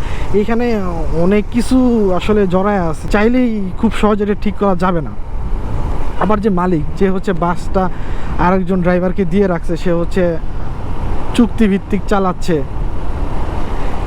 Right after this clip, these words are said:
এই সিস্টেমটা আসলে খুবই কমপ্লিকেটেড ব্যাপারটা। তো আমার এখানে একটা সলিউশন আছে ভাই, খুবই একটা হাস্যকর সলিউশন হলো, but এটা খুবই ইফেক্টিভ ভাই, খুবই কাজে দিবে। আমি বলি, আপনারা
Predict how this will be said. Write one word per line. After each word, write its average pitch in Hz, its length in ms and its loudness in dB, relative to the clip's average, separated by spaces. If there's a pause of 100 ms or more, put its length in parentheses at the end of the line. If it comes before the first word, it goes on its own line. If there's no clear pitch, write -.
এই 220 340 2
সিস্টেমটা 247 520 0
আসলে 226 400 2 (1400)
খুবই 277 260 4
কমপ্লিকেটেড 240 580 0
ব্যাপারটা। 139 380 -2 (2750)
তো - 140 2
আমার 220 420 2
এখানে 240 300 0
একটা - 160 -4
সলিউশন 202 380 2
আছে 185 180 0
ভাই, 170 180 2 (640)
খুবই 185 140 4
একটা 175 180 0
হাস্যকর 190 380 0
সলিউশন 185 340 2
হলো, 196 280 2
but 156 160 0
এটা 170 140 0
খুবই 190 280 2
ইফেক্টিভ 165 380 0
ভাই, 139 200 0
খুবই 185 160 2
কাজে 156 240 0
দিবে। 135 200 0 (380)
আমি 156 200 2
বলি, 196 200 2
আপনারা 165 280 -2